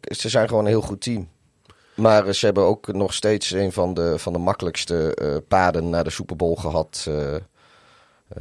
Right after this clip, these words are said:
in de, in de geschiedenis van de, van de N F L misschien wel.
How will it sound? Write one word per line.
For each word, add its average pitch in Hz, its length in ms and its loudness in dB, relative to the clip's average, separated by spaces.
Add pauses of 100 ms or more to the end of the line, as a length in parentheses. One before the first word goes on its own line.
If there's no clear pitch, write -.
(260)
in 80 140 -10
de, 78 260 -4
in 85 100 -10
de 80 100 -8
geschiedenis - 520 -8
van 78 200 -4
de, 76 220 -4 (320)
van 78 100 -10
de 69 140 -4
N 78 80 -4
F 78 40 -8
L 101 160 2
misschien 80 280 -8
wel. 71 180 -6